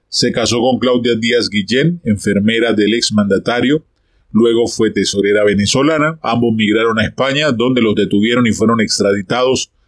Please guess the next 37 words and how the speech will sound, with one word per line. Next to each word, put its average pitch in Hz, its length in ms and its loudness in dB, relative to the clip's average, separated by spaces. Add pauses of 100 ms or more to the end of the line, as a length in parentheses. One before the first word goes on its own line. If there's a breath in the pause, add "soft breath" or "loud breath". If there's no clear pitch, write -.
(260)
a 110 140 -4
Estados 113 440 0
Unidos 120 400 0
bajo 123 300 0
cargo 113 320 0
de 120 180 -2
lavado 110 400 2
de 107 100 2
capitales. 117 720 -2 (380)
Un 120 140 -4
juez 127 220 2
de 123 100 2
Miami 117 340 2
lo 120 160 2
condenó 113 580 0 (300)
a - 140 -6
su 107 160 -2
pareja 131 420 0
a 113 100 -2
quince 110 320 -4
años 117 220 -4
de 110 120 -2
cárcel 131 560 0 (360)
y 113 80 0
a 107 100 0
tres 113 280 0
años 117 260 0
de 120 120 2
libertad 113 480 0
condicional 117 800 -2 (140)
y 120 120 0
a 117 60 0
restituir 113 580 0
ciento 117 500 -2
treinta 127 320 0
y 107 60 2
seis 113 500 -2